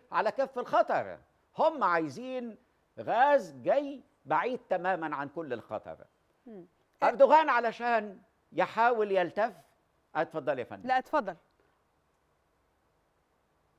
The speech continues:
Speaker 1: أردوغان علشان يلتف على الطعنة النجلاء اللي أخدها في خسارة الاتفاق الإسرائيلي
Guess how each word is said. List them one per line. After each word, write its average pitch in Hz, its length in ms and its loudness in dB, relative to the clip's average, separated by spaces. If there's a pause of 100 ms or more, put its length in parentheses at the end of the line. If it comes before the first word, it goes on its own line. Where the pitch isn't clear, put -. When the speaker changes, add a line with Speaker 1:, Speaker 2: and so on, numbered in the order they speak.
(400)
Speaker 1:
أردوغان 180 420 0
علشان 247 400 -2
يلتف 202 520 -2
على 175 260 0
الطعنة 196 640 -2 (160)
النجلاء 151 680 -2
اللي 143 140 -6
أخدها 151 640 -2 (240)
في 147 180 -6
خسارة 185 640 -2
الاتفاق 156 640 -2 (300)
الإسرائيلي 143 1000 -6